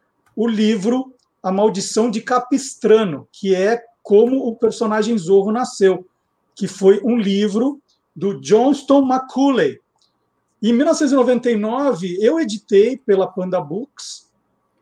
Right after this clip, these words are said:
é, nós batizamos de A Marca do Zorro, porque era o novo nome do livro. É, é, esse livro tava fora de catálogo há muito tempo das editoras brasileiras,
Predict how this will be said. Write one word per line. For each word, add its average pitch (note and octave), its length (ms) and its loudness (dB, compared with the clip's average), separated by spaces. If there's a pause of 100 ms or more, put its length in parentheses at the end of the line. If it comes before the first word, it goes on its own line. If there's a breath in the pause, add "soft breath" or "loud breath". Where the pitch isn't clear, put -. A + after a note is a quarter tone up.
(120)
é, F3 380 0
nós F3 220 0
batizamos G3 500 0
de F#3 80 0
A F#3 40 0
Marca F#3 280 -4
do F3+ 80 -6
Zorro, G#3+ 320 2
porque - 160 -4
era F#3 80 0
o F#3 60 -4
novo G#3 280 2
nome F3+ 360 -4
do E3 120 -6
livro. F#3+ 520 -6 (600)
É, F#3+ 1120 2 (640)
é, F#3 460 -4 (240)
esse G#3 240 -6
livro C#4 160 -2
tava C#4 160 4
fora B3+ 200 2
de - 100 -6
catálogo A#3 400 2
há - 20 4
muito C4+ 260 -2
tempo A3+ 480 0
das D#3+ 240 0
editoras F3 420 -6
brasileiras, E3+ 800 -2